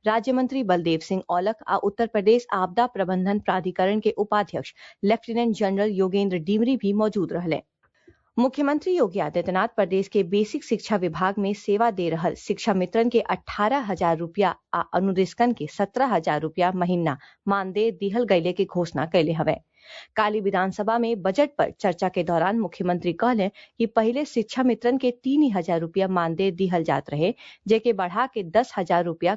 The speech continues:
कैल गईल रहल। अब अप्रैल से शिक्षा मित्रन के अठारह हजार रुपया आ अनुदेशकन के सत्रह हजार रुपया दिहल जाई। प्रधानमंत्री नरेंद्र मोदी भिने दिन में ग्यारह बजे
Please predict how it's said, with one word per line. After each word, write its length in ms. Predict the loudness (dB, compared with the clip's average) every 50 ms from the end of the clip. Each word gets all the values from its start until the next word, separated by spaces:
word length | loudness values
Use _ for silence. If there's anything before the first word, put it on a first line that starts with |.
| 0 0
कैल 180 | 0 0 0
गईल 200 | 0 0 -2 0 0
रहल। 240 | 0 2 2 0 0 -2 _ _ _ _ _ _ -16 -10 -10
अब 140 | -10 -6 -2 -2
अप्रैल 360 | -2 -2 -2 0 0 0 0
से 220 | -2 -4 -10 -10 -10 _
शिक्षा 320 | -2 -2 -2 0 0 0
मित्रन 340 | 0 0 0 0 0 0 2
के 100 | 2 0
अठारह 600 | 0 0 -2 -6 -6 -4 0 0 0 0 0 0
हजार 260 | -2 0 0 0 0 0
रुपया 360 | -2 -4 0 2 2 2 0 -4 -14 -18 -8 -4
आ 80 | -2 -2 0 0
अनुदेशकन 680 | 0 0 0 0 2 2 2 2 0 -2 0 0 0
के 80 | -2 -4
सत्रह 440 | -4 -2 -2 -2 0 0 0 0 0
हजार 240 | 0 0 0 -2 -2
रुपया 260 | -2 -2 0 0 0
दिहल 280 | 2 0 -2 0 -2 -2
जाई। 180 | -2 -2 -2 -2 _ _ _ _ _ _ _ _ _ _ _ _ 0
प्रधानमंत्री 600 | 0 0 2 0 0 2 2 0 0 0 0 0
नरेंद्र 400 | 2 2 2 2 0 -2 -4 -4
मोदी 300 | -2 0 0 2 2 0 -2
भिने 320 | -2 -2 0 0 0 0 0 0
दिन 220 | -2 0 0 2
में 160 | 0 0 -2 -4 _ -4
ग्यारह 520 | -4 -4 -2 0 0 0 0 0 0 -2
बजे 320 | -2 -2 -2 -2 -4 -6